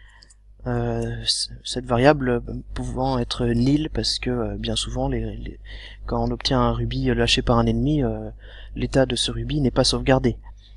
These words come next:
Par contre, quand on obtient cinquante rubis dans un coffre, c'est sauvegardé. Alors avant d'aller plus loin, pour que ce soit un peu plus clair, euh, on va revenir dans notre map. Je pré-, ah, mais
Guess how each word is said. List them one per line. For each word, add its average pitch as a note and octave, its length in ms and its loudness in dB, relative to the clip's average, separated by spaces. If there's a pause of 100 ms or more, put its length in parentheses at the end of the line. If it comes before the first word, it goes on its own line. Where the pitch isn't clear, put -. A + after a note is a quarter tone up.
(360)
Par G#2+ 120 0
contre, D3+ 180 2
quand B2+ 120 2
on B2+ 60 2
obtient B2+ 260 0
cinquante C#3+ 360 2
rubis C#3+ 220 -2
dans B2+ 160 4
un B2+ 60 6
coffre, - 280 0
c'est D#3 160 0
sauvegardé. C3+ 560 0 (2000)
Alors B2 160 2
avant D3 160 2
d'aller B2+ 180 6
plus A#2+ 140 -6
loin, D#3 260 0 (1500)
pour - 140 -12
que - 120 -6
ce - 80 -2
soit B2 120 0
un B2 60 0
peu C3+ 100 -2
plus - 140 -6
clair, F3 440 2 (540)
euh, B2+ 380 2
on B2 180 -2
va B2 160 -2
revenir C3 280 -4
dans B2+ 100 -6
notre - 360 -8
map. D3 180 0 (2750)
Je - 100 -20
pré-, - 220 -10 (520)
ah, D3 40 -10
mais B2+ 160 -6